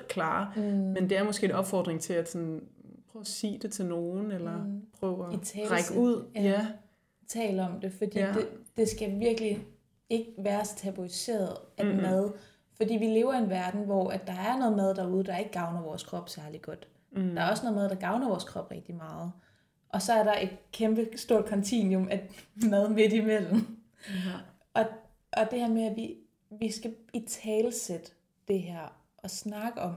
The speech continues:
Speaker 2: det.
Speaker 1: Mm.
Speaker 2: Og også det her med, jamen, hvad spiser jeg,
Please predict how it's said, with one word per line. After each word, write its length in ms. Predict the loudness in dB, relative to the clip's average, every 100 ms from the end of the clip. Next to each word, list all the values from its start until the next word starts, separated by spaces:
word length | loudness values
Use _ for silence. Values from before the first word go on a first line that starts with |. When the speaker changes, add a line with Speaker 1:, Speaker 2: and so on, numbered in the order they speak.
| -10
Speaker 2:
det. 80 | -18 -20 _ -6
Speaker 1:
Mm. 520 | -2 0 0 -2 -4 0
Speaker 2:
Og 120 | 2
også 240 | 2 0 0
det 80 |
her 60 | 0
med, 240 | 2 2 -2 -10 _ _ -4
jamen, 500 | -2 -2 -2 -2 -4 -14 _ _ _ _ _ _ -10
hvad 160 | 0 0
spiser 440 | 0 0 0 2
jeg, 180 | 0 0